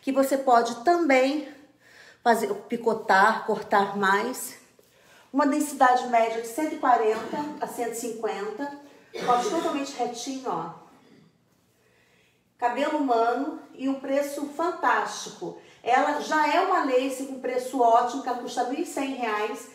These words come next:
E nesse Black Friday rosa, até que, é, é, dia quinze,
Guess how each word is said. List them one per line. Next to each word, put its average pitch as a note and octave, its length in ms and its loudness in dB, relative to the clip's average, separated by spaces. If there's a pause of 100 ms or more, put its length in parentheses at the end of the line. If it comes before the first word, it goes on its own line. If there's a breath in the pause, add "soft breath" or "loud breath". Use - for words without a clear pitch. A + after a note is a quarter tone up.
(260 loud breath)
E C4 80 -10
nesse D4 300 -4
Black D4 260 -2
Friday B3 340 2
rosa, G#3 540 2
até D4 680 2 (340 loud breath)
que, C4+ 180 -4
é, A3 500 4
é, - 20 -2 (200)
dia C#4 200 4
quinze, C#4+ 640 2